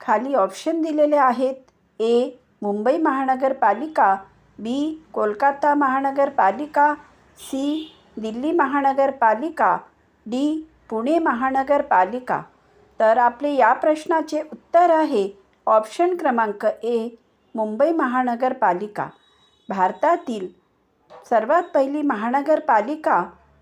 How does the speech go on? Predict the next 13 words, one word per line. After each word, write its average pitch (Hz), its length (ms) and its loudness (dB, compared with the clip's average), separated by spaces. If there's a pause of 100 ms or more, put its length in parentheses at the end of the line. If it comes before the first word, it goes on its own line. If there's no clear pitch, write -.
मुंबई 233 360 -2
महानगरपालिका 269 1120 0
ही 285 240 -2
आहे. 196 360 0 (520)
आता 226 320 2
यानंतरचा 311 840 2
पुढील 294 400 -4
प्रश्न 254 440 -2
आहे, 320 440 0 (420)
प्रश्न 254 420 0
क्रमांक 269 560 -2
दोन, 214 400 -2 (800)
महानगरपालिकेच्या 302 1500 0